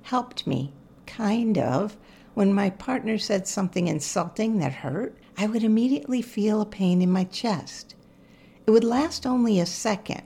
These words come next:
or less. My brain would say, "That's not true." Then my autistic brain would shut down.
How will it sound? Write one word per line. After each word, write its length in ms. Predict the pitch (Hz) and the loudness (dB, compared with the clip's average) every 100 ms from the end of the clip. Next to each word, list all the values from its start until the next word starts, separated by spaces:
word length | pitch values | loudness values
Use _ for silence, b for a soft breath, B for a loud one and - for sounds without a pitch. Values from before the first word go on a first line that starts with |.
| - | -4
or 120 | 147 | 0
less. 680 | 170 214 - - - - - - - B B B | 2 2 0 -4 -8 -10 -16 -20 -20 B B B
My 160 | 190 202 | 2 2
brain 460 | 180 196 233 269 | 2 0 4 4
would 160 | 302 302 | 2 -2
say, 640 | - - 127 123 131 226 - - | -6 -2 -2 0 -2 -2 -6 -8
"That's 280 | 226 226 - | -6 -4 0
not 240 | 254 247 | 2 0
true." 540 | - 262 269 254 - 143 - - - | -2 2 4 2 -2 -10 -20 -16 -4
Then 500 | 170 202 240 277 262 | 2 4 6 6 6
my 180 | 233 | 4
autistic 680 | 226 220 220 247 226 240 208 | 2 0 0 -2 0 -2 -4
brain 340 | 196 175 180 | 0 2 4
would 140 | 185 185 | 2 0
shut 300 | - 214 - | -2 -4 -2
down. 500 | 247 262 208 - | -2 0 -2 -4